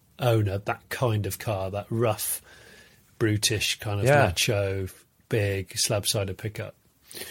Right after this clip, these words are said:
Speaker 1: So, I, and I think they're quite cool designs. So I'm really interested in those. Yeah, I, I, I do
Speaker 2: Great
Speaker 1: fancy it. I
Speaker 2: features.
Speaker 1: mean, I'm not really,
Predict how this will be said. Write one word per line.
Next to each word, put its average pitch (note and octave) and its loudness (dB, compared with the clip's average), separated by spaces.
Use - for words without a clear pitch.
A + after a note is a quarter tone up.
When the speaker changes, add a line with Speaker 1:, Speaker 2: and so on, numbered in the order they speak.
Speaker 1:
So, A#2+ 2
I, A#2+ 6
and B2 2
I A#2+ 4
think A#2+ 2
they're A2 2
quite A2+ -4
cool A#2 2
designs. A2 2
So B2+ 4
I'm A#2+ 2
really C3+ 6
interested A#2 2
in G2 0
those. A2+ 0
Yeah, C3 6
I, - -2
I, - -2
I C#3+ -8
do C#3+ 2
Speaker 2:
Great B2+ 8
Speaker 1:
fancy C3 4
it. - 4
I A#2+ 2
Speaker 2:
features. B2+ 4
Speaker 1:
mean, D3+ 8
I'm D3+ 8
not D#3+ 6
really, B2 4